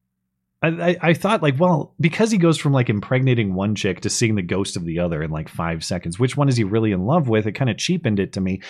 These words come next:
Not that I find enjoyment in most movie romances, so this wasn't especially terrible. But then I thought the same point that you were making, where it's like, well, maybe that's a point for authenticity, 'cause back then it was like,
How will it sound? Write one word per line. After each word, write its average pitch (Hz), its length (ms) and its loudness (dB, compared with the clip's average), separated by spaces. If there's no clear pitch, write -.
Not 117 180 2
that 107 100 0
I 90 220 -2
find 113 280 2
enjoyment 101 440 2
in 87 140 2
most 110 360 2
movie 82 260 -2
romances, 76 600 -8
so 90 120 -6
this 85 200 -6
wasn't 90 220 -4
especially 92 440 -2
terrible. 76 400 -10
But 160 100 2
then 233 120 2
I 302 100 2
thought 240 200 -2
the 190 80 0
same 208 280 2
point 202 300 0
that 170 100 0
you 170 100 4
were 143 80 6
making, 135 420 2
where 101 120 2
it's 101 140 -2
like, 123 180 0
well, 285 360 0
maybe 285 140 2
that's 311 140 2
a 185 60 4
point 196 300 -2
for 180 140 2
authenticity, 175 640 2
'cause 123 160 2
back 170 240 0
then 175 140 6
it 151 60 0
was 120 120 2
like, 123 160 2